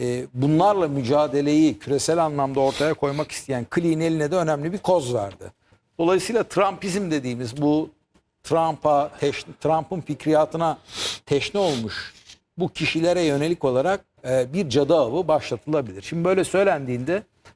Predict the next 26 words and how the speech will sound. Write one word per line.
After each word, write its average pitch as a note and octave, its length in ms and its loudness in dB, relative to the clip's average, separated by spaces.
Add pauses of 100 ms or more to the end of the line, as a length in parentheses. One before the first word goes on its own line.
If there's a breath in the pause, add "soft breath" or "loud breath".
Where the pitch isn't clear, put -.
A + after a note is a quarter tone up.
(120)
Amerika D#3+ 420 2
Birleşik D3+ 440 -2
Devletleri A#2+ 600 0
gibi A#2+ 360 2 (300)
işte - 140 -2
hukukun D#3+ 440 2
üstünlüğü, C3 520 -2
demokrasinin C3+ 760 0
değerlerinin C3 540 2
işte B2 240 -4
tap - 280 0
yapmış - 340 -6
olduğu B2 360 -2
bir C#3 60 6
ülkede, C3+ 540 2 (420)
e, B2+ 240 0
Trump D3 380 0 (340 loud breath)
taraftarlarına C3 680 2
yönelik B2+ 440 -2
olarak C3+ 340 0
bu E3 80 -2
türden C3 320 -2
faaliyetler B2 680 -2
başlatılır B2 460 0
mı B2+ 180 0
diye A#2 260 2